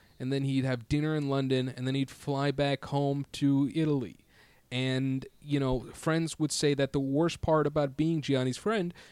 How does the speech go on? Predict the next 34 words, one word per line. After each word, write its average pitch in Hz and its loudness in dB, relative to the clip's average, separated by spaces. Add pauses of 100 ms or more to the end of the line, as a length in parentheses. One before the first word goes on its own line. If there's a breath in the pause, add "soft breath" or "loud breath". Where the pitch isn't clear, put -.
(140 loud breath)
was 165 2
that 165 0 (100)
you 160 0
had 175 4
to 170 4
go 175 4
back 156 2
to 170 0
your 170 6
life. - -2
<laughs> - -14 (720 soft breath)
And 156 0 (160)
it 170 4
screams 165 -2
of 143 2
a 143 0
person 151 0
that 139 0 (120)
isn't 151 0
willing 143 2
to 139 0
deal 131 2
with 135 0
his 123 -2
emotions. 117 -2
Because 139 0 (420 loud breath)
as 143 0
much 175 0
as, 147 2 (960)
you 147 4
know, 120 4
this 113 -2
man 117 -2
lived 120 2